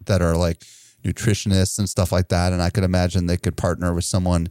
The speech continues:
who's a nutritionist, and they could refer their clients that are careful about the food that they eat to the personal trainer, right? And the personal trainer could say, "Hey, I'm helping you with the exercise. If you wanna get the diet stuff, here's my recommendation," right? And that kind of stuff,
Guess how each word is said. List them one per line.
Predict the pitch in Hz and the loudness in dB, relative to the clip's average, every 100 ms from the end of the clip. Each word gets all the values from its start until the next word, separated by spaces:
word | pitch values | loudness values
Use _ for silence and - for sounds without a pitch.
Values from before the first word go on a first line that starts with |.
| - - - | -8 -20 -6
who's | - 110 | 0 2
a | 104 | 2
nutritionist, | 92 - 110 - 104 101 - 95 | 0 0 0 2 2 0 0 -2
and | 90 | 2
they | 101 | 0
could | - 95 | 2 2
refer | 95 - 104 | 2 4 2
their | 90 90 | 4 2
clients | - 95 92 92 | 0 0 0 0
that | 90 | 2
are | 87 78 - | 2 0 -6
careful | - 104 104 98 | -2 0 2 0
about | 90 87 | 2 0
the | 82 | -2
food | 90 123 | 0 2
that | 117 101 | 2 2
they | 104 | 0
eat | 104 107 | 2 0
to | - | 0
the | 92 90 82 - - - - | 0 0 0 -6 -20 -20 -4
personal | - - 101 | -2 0 -2
trainer, | - 127 120 127 - _ | 0 2 4 2 0 _
right? | 110 113 | 0 0
And | |
the | 104 | 0
personal | - 113 107 | 0 0 0
trainer | 98 110 110 | 0 2 2
could | 104 95 | 0 -2
say, | - 98 | 0 2
"Hey, | 120 98 - - - - | 4 2 -2 -18 -20 -4
I'm | 107 | 2
helping | 117 110 113 | 2 2 4
you | |
with | 107 - | 4 4
the | 95 87 | 2 2
exercise. | 120 - 127 - 120 120 117 - _ | 0 -2 -2 0 2 2 0 -4 _
If | 101 107 | -2 0
you | |
wanna | 104 101 95 | 0 2 0
get | 101 | 0
the | 95 | -2
diet | 104 113 113 | 0 0 0
stuff, | - 120 110 | -2 0 0
here's | - 107 95 | 0 0 0
my | 101 98 | 0 2
recommendation," | 98 101 92 101 98 101 98 | 0 0 0 2 2 0 0
right? | 90 113 - | 2 0 0
And | 98 95 - | -2 -4 -4
that | 104 117 | -6 -4
kind | 127 113 | -2 -2
of | |
stuff, | 98 104 95 | 0 0 -2